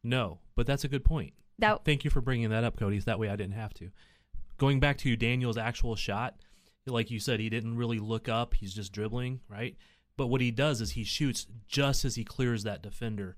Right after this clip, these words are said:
Speaker 1: so that the goalie cannot see that ball coming. He can't see
Speaker 2: Mm-hmm.
Speaker 1: the wind up. He can't see the turn and
Speaker 2: Yeah.
Speaker 1: the shot. So it's really smart of him.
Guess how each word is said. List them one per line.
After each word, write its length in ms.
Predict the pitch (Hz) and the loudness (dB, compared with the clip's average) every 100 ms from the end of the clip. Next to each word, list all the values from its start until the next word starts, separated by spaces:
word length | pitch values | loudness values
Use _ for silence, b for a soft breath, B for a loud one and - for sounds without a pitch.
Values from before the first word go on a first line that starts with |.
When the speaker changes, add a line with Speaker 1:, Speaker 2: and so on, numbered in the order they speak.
| b b | b b
Speaker 1:
so 180 | - 113 | -4 0
that 280 | 117 101 101 | 0 -2 -2
the 120 | 113 | -2
goalie 440 | 110 135 135 127 | 2 2 4 0
cannot 380 | - 117 117 104 | -2 -2 -2 -4
see 280 | - 131 123 | -6 -2 -2
that 200 | 110 98 | -2 -4
ball 240 | 113 117 107 | -2 0 -2
coming. 420 | - 123 101 95 | -2 -2 -2 -6
He 80 | - | -10
can't 280 | - 123 107 | -4 -4 -2
see 340 | 262 262 143 135 | 0 2 2 2
Speaker 2:
Mm-hmm. 60 | |
Speaker 1:
the 80 | 117 | 0
wind 320 | 110 107 104 | -2 -2 -4
up. 160 | 101 98 | -6 -8
He 60 | 104 | -8
can't 220 | 123 92 | -8 -10
see 240 | - 131 | -6 -4
the 100 | 113 | -4
turn 300 | 101 117 107 | -4 -4 -4
and 80 | 104 | -2
Speaker 2:
Yeah. 120 | 101 - 117 - | -2 -2 -6 -8
Speaker 1:
the 80 | 110 | -4
shot. 320 | - 110 - | -2 -2 -2
So 280 | 123 110 104 b b - | -6 -6 -8 b b -8
it's 180 | 120 | -6
really 260 | 127 160 151 | 0 2 2
smart 420 | - - 123 131 | 2 0 2 2
of 80 | 113 | 2
him. 240 | 110 104 | 0 -2